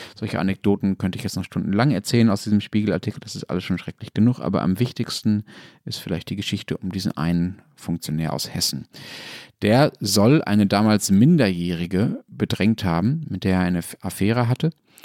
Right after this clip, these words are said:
und der er unter anderem eine goldene Zukunft in der Linkspartei versprochen haben soll. Es gibt, äh,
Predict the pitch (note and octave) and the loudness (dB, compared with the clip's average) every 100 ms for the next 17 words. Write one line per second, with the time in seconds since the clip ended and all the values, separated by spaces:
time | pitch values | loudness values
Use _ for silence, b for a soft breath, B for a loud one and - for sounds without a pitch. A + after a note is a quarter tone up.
0 | B B A2 F#2+ F#2+ F#2 G2 - - A2 | B B -2 2 4 4 2 0 -2 0
1 | G2+ G2 G2 C2+ F#2 F2+ F2 F#2+ G2 G2 | 2 2 2 2 2 2 2 2 2 2
2 | - - G2 - F2+ D#2+ G2 - - - | 0 -2 -2 -2 -4 -4 -6 -6 -6 -6
3 | - - - - - - F#2 - E2+ - | -6 -6 -10 -10 -10 -8 -8 -8 -8 -8
4 | - - _ B B B A#2 - G#2+ - | -8 -10 _ B B B -8 -6 -6 -6
5 | - | -6